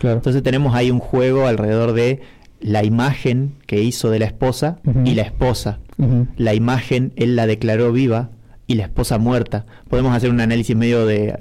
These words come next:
Speaker 2: que pasó algo sobrenatural y
Speaker 1: Podría,
Speaker 2: que
Speaker 1: podría verse que pasó algo sobrenatural de que como que la, la
Speaker 2: absorbió.
Speaker 1: absorbió. Claro,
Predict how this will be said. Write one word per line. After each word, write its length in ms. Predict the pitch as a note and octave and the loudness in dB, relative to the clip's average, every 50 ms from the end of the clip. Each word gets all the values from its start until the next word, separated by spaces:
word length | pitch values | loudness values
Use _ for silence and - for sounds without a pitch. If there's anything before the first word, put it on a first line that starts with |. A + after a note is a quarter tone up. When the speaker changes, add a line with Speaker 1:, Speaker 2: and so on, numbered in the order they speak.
| - - | -6 -4
Speaker 2:
que 100 | - A#2 | -4 -4
pasó 240 | - A2+ A2 - - B2 | -2 -2 -2 0 0 0
algo 520 | A#2+ A#2+ A#2 A#2+ A2+ A2+ A2 G#2+ A2 A2 - - - - - - - | 2 2 2 2 2 2 0 0 -2 -6 -8 -14 -20 -20 -20 -18 -12
sobrenatural 1120 | - - - C3+ A#2+ A#2 A#2+ B2 A#2+ A#2 A#2 A#2+ A2 - B2+ B2 B2 B2+ B2+ C3 C#3 - - | -8 -4 -2 0 0 2 2 0 0 0 0 0 0 0 0 0 2 2 2 2 0 0 -2
y 100 | D3+ C#3+ | 0 0
Speaker 1:
Podría, 260 | C#3 C3 A#2+ A2+ A#2+ | 2 2 2 2 2
Speaker 2:
que 260 | A2+ A#2 A#2+ A#2+ A#2+ A#2 | 2 2 0 0 0 0
Speaker 1:
podría 240 | - B2+ B2 B2+ B2 | 0 0 2 2 2
verse 220 | B2+ B2+ - C#3+ | 0 0 0 0
que 40 | B2+ A#2+ | 0 0
pasó 180 | A#2 - C#3 | 0 0 0
algo 100 | B2+ B2 | 0 0
sobrenatural 400 | - B2+ A#2 A#2 B2 B2+ B2 B2 | 0 -2 -2 0 0 0 0 0
de 80 | B2 A#2+ | 0 -2
que 120 | - B2 | -2 -4
como 200 | A#2+ A#2+ A#2 A2+ | -2 -2 0 0
que 100 | A#2+ A#2+ A2+ | 0 0 0
la, 360 | A2+ A2 A2 A2 A2 A2 - - - - - - - - - - - - | 0 0 0 0 -2 -4 -6 -12 -20 -20 -20 -20 -20 -20 -20 -18 -8 -4
la 920 | C3+ A#2+ A#2 A#2 A2+ A2+ A2 A2 G#2+ G#2+ A2 A2 G#2+ G#2+ G#2+ A2+ - C#3 - - - - - - - | -2 0 2 2 2 2 0 0 0 0 0 0 0 0 -2 -2 -4 -6 -10 -14 -20 -20 -18 -8 -4
Speaker 2:
absorbió. 760 | A#2 A#2 - - - - A#2 A2 G#2+ G#2+ C3 B2+ C#3 D#3 D3+ | -4 -2 -2 -2 -4 -2 -2 0 0 0 0 2 2 2 0
Speaker 1:
absorbió. 360 | C#3+ B2+ A#2 B2 C3+ C#3 C3+ | 0 2 2 2 2 0 0
Claro, 340 | - D3+ C#3+ C#3+ C3+ A#2+ | 0 0 2 2 2 0